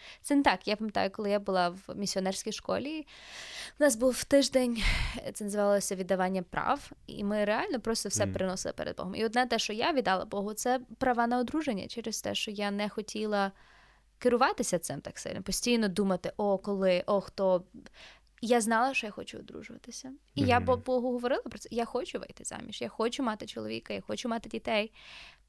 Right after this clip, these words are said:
Speaker 1: Але я довіряю це тобі. Я думаю, це абсолютно зі всім так, що в нас є, по суті. Якщо, м, да, я думаю, це, це просто вход-, вчи-, вчи-, ми вчимося ходити з Богом. І, і насправді це, це одруження — це один з аспектів.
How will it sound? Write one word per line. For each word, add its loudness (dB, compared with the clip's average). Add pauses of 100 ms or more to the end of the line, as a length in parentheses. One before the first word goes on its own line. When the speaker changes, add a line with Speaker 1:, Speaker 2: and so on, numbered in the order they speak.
(300)
Speaker 1:
Але 2
я 4
довіряю 2
це -12
тобі. -8
Я -4
думаю, 2
це 4
абсолютно 0
зі -6
всім -4
так, -8
що -4
в -10
нас -6
є, -4
по -12
суті. -6
Якщо, -2
м, -2
да, 0 (200)
я -4
думаю, 0
це, -4 (160)
це -6
просто 0
вход-, -4 (160)
вчи-, 0 (100)
вчи-, 2
ми -2
вчимося -4
ходити -6
з -14
Богом. -6 (580)
І, -2
і 2
насправді 4
це, 4 (140)
це 2 (280)
одруження — 4
це 4
один 2
з 0
аспектів. -4